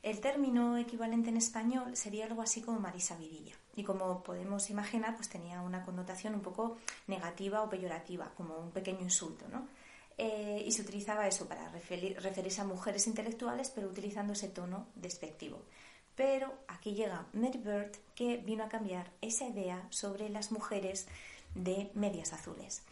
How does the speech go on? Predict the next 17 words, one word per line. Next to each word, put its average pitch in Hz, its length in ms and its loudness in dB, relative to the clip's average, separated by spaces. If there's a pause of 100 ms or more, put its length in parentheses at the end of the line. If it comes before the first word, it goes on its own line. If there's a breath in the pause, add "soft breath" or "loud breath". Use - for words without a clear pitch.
(340 loud breath)
¿Y 254 180 0
quién 311 260 6
es 277 140 6
Mary 269 160 6
Bird? 277 280 6 (140)
Mary 262 200 4
Bird 269 240 4
es 233 120 0
una 226 120 6
académica 214 420 0
de 170 100 -10
Cambridge, 254 480 2
posiblemente 202 480 2
la 196 120 0
conoceréis 185 420 -4
como 196 160 -4
divulgadora, 185 680 0